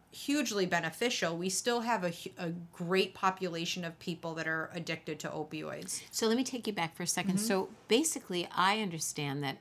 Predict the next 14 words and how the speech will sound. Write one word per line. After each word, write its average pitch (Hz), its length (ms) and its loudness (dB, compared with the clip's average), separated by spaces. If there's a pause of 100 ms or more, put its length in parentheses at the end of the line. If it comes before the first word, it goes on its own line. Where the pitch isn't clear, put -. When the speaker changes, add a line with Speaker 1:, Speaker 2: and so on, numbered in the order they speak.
Speaker 2:
at 151 100 -4
one 214 400 4
point, 143 560 -4
and 156 180 -6
probably 240 480 2
was 151 160 -2
around 147 240 0
the 143 60 0
nineteen 143 460 -2
seventies, 135 720 -2
there 147 160 0
was 143 160 0
a 139 60 -2
shift - 600 0